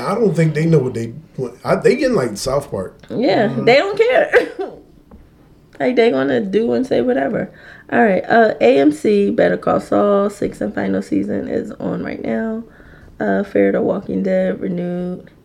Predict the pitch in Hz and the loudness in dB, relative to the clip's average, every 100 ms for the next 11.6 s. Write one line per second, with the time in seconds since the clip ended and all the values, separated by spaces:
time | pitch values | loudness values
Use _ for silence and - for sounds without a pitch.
0 | _ _ 95 92 78 - - _ _ _ | _ _ -16 -14 -14 -16 -20 _ _ _
1 | - 190 - 180 190 165 - 180 175 175 | -8 -6 -6 -6 -6 -6 -4 -2 -2 -2
2 | 175 - - - 220 214 214 220 190 185 | -6 -12 -20 -6 -2 -2 -2 -2 -4 -4
3 | 196 202 220 208 208 202 202 185 196 208 | -4 -4 -2 -2 0 0 0 0 2 0
4 | 208 190 - 214 220 240 233 - 202 202 | 0 -6 -4 -6 -4 -4 -6 -4 -4 -4
5 | - 196 196 220 226 175 127 180 175 123 | -4 2 4 6 6 6 4 -2 -6 -8
6 | 90 190 226 240 196 170 156 127 113 101 | -2 4 4 2 -4 -4 -2 -2 -4 -6
7 | 92 92 95 - 101 131 139 92 78 117 | -8 -8 -10 -10 -8 -6 -4 -6 -8 -8
8 | 95 156 170 165 170 175 190 214 202 202 | -8 -2 2 2 2 0 -2 -2 -4 -2
9 | 185 151 156 - - 180 170 170 165 160 | -2 0 -2 -6 -4 -2 -2 -2 -2 -2
10 | - 202 196 185 180 - - - - - | -2 -2 -2 -2 -4 -8 -16 -20 -20 -20
11 | - _ - - - | -20 _ -20 -20 -20